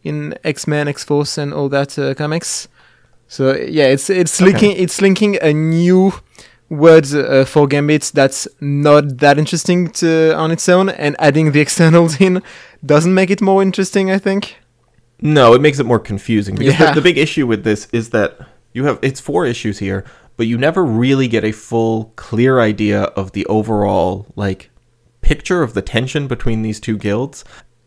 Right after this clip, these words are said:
Speaker 2: and the, like, the overall stakes for Remy in
Speaker 1: Yeah.
Speaker 2: the middle of it.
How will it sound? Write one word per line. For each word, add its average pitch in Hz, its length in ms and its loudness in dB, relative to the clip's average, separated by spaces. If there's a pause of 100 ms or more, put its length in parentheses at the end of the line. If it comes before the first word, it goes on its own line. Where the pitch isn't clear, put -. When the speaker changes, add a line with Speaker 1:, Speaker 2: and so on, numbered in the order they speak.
Speaker 2:
and 120 320 0
the, 110 120 -4
like, 104 320 0
the 113 140 2
overall 104 300 0
stakes - 500 -4
for 85 380 -8
Remy 101 520 -4
in 151 60 -8
Speaker 1:
Yeah. 127 120 -2
Speaker 2:
the 98 60 -4
middle 104 240 -4
of - 80 -10
it. - 140 -10